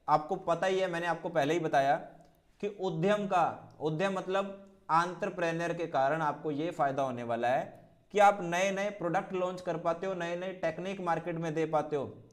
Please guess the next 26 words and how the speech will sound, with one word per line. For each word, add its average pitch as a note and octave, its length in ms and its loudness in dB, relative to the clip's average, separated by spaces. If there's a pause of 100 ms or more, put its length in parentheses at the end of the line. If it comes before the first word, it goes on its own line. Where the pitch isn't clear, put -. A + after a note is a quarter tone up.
(460)
अभी F3 240 6
आपने G3+ 300 8
देखा F3+ 260 2
होगा D#3+ 560 4 (220)
Lenskart F3 880 6
ने D#3+ 160 -2
क्या F3+ 280 0
किया, F3 260 0
पूरे F#3 320 -4
चश्मों F3+ 420 -6
की G3+ 160 -2
रेंज F#3 360 0
ही G#3+ 60 2
बदल F#3 260 0
दी F3 100 0
है, E3+ 60 2
चश्मों F3 360 -4
की G3 80 -2
दुनिया F3+ 300 -2
ही G3 100 -2
बदल F3 220 0
दी E3+ 120 0
है। E3 80 2
वो F#3+ 440 -4 (280)
स्टाइलिश G3 680 0
चश्मे, F3 400 -4